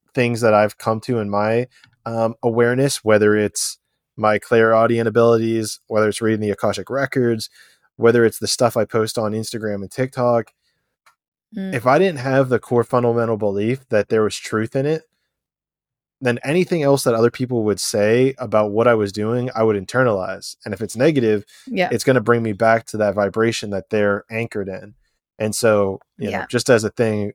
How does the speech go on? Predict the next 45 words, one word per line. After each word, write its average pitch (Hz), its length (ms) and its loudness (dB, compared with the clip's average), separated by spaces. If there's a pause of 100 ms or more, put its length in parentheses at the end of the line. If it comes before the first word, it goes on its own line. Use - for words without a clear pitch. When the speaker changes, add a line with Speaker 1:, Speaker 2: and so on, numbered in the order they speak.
Speaker 1:
as 104 140 -4
a, 98 220 -2 (360)
as 113 80 -8
a 113 60 -2
little, 117 400 2 (380)
say, 113 200 -2
like, 101 160 0
a 104 60 -6
little, 104 560 -2 (160)
uh, 101 180 -6
white 110 300 0
flag 110 440 2
or 104 100 -4
red 107 220 0
flag 104 440 0
of 95 160 -10
warning, 104 480 -6
yellow 135 240 4
flag, 98 360 -4
that's 104 200 -4
the - 80 -20
color, 95 340 -6 (460)
yellow 127 200 6
flag 117 260 2
of 107 80 0
warning, 104 580 -4 (280)
just, 104 340 -6 (340)
you 113 120 -8
know, 92 220 -10 (300)
try 139 300 4
to 151 100 2
keep 143 240 2
it 131 60 -2
to - 100 -4
yourself 120 440 2
until 117 240 0
you 107 340 0 (420)
find 143 380 0
people 107 340 -2
that 104 160 0
are 104 100 -2
like, 101 300 -2
"Yeah, 117 220 2
man, 101 300 -8
like, 95 180 -10